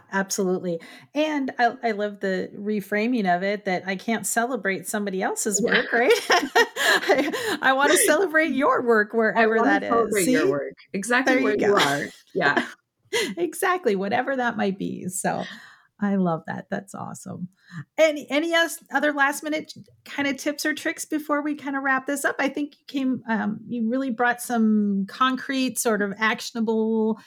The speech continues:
Speaker 1: um, suggestions and, you know, tips for managing those piles of papers, um, but also just some, you know, great reminders and some, you know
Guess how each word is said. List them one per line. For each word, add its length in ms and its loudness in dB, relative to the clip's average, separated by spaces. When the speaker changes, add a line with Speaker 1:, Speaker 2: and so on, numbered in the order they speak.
Speaker 1:
um, 280 2
suggestions 880 -2
and, 560 0
you 80 -2
know, 140 -4
tips 300 -8
for 160 -4
managing 1080 2
those 260 0
piles 760 -2
of 140 -12
papers, 600 -4
um, 520 0
but 120 -2
also 280 0
just 280 -2
some, 460 0
you 140 0
know, 120 -2
great 640 -2
reminders 720 -2
and 160 -8
some, 600 -8
you 100 -10
know 260 -12